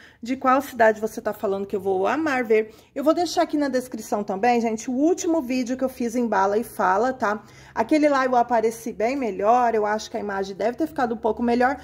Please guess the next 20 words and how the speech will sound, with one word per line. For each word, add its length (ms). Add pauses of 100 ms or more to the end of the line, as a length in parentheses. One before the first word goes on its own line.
(200)
sem 360
falar 360
também 280
que 80
teve 400
outros 840
tipos 460
de 100
modelos, 720
tá? 160
Pra 160
vocês 360
se 160
inspirarem. 640
Então, 120
eu 60
vou 80
deixar 320
aqui 160
embaixo, 340